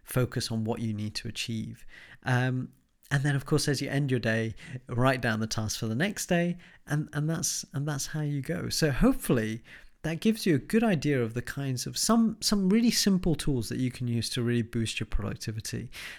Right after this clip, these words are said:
Um, now, of course, it can, there can be points where you have so many things going on in terms of tasks and jobs that you can feel just completely overwhelmed.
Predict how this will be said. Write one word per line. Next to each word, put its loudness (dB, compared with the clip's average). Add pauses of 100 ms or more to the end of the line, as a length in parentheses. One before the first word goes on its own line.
(120)
Um, 2
now, 8
of 0
course, 0 (1040)
it -4
can, 2
there 0
can 2
be 4
points -4
where -2 (520)
you -2
have -4
so 4
many 4
things -2
going -2
on -2
in -4
terms -8
of -14
tasks -2
and -4
jobs -4
that -2
you -2
can -2
feel -4
just -6 (160)
completely -4
overwhelmed. -6